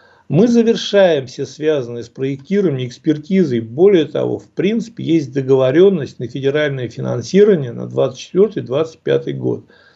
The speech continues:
Наша задача запустить цирк к двадцать четвёртому году, юбилею уфы, сообщил Хабиров.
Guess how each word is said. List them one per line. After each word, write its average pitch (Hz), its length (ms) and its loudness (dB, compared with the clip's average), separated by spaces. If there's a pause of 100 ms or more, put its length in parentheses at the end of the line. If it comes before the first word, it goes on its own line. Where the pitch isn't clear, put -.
Наша 147 460 0
задача 120 460 -4
запустить 127 680 -4
цирк 277 220 2
к - 60 -12
двадцать 165 380 0
четвёртому 165 440 -4
году, 123 240 -4
юбилею 123 420 -6
уфы, 262 240 0
сообщил 185 460 -2
Хабиров. 139 540 -2